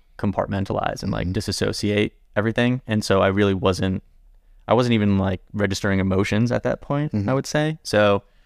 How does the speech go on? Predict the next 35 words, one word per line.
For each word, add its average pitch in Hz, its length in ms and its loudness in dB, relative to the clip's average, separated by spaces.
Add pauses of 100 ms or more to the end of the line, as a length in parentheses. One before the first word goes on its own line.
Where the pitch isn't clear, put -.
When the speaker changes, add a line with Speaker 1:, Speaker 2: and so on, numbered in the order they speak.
(320)
Speaker 1:
I 113 120 4
didn't 139 180 4
really 123 280 4
know 110 380 6
a 87 120 0
different 104 340 0
method 98 300 2
of 90 80 -4
self-preservation. - 840 -4
Speaker 2:
Mm-hmm. 90 180 -4 (160)
Speaker 1:
I 113 40 -8
think 98 260 0
to 104 80 0
me, 98 140 4
pres-, - 200 -6
self-preservation 98 720 0
was 98 520 -2 (1700)
being 104 220 4
able 98 160 4
to 95 80 2
shut 98 300 2
down 95 340 2
when 98 160 2
things 98 220 0
got 95 180 0
really 95 220 2
bad, 92 380 2
Speaker 2:
Mm-hmm. 98 220 -4 (180)
Speaker 1:
or, 107 80 2
like, 98 120 2 (100)
being 123 260 4
able 107 160 2
to, 98 300 0
you 101 120 -4
know, - 100 -8